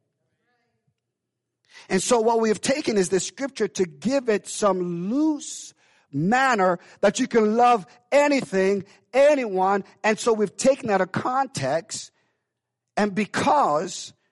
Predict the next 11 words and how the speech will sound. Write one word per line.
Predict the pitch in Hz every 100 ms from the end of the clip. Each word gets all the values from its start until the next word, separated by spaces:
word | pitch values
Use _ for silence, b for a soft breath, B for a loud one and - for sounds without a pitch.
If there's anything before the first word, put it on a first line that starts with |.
| _ _
we | 190
have | 180
done | 202 233 165
that, | 139 143 - _ _ _ _
we | 151 165
have | 156
missed | 156
the | -
substance | 143 143 123 - 104
of | 104 87
it. | 82